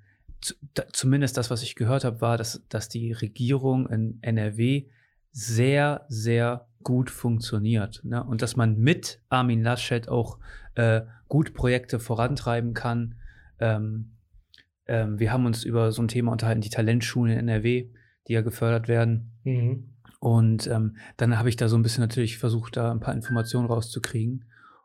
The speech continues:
Speaker 1: Und, ähm, ja, aber es ist Landesregierung, es ist keine
Speaker 2: Es ist
Speaker 1: Bundesregierung.
Speaker 2: richtig. Nur, ähm, deswegen, äh, einfach zu sagen,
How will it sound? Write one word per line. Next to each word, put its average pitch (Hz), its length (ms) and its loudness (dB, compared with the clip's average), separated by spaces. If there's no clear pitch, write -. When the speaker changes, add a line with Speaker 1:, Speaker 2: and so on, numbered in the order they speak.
Speaker 1:
Und, 113 760 0
ähm, 110 600 -2
ja, 127 360 2
aber 123 300 2
es 131 140 0
ist - 180 -2
Landesregierung, 117 1040 2
es 131 140 -2
ist - 120 -4
keine 165 220 2
Speaker 2:
Es 165 60 0
ist - 20 -2
Speaker 1:
Bundesregierung. 110 840 2
Speaker 2:
richtig. - 80 -12
Nur, 143 560 0
ähm, 131 520 0
deswegen, 143 540 0
äh, 127 240 -2
einfach 147 420 -2
zu - 160 -4
sagen, 120 560 0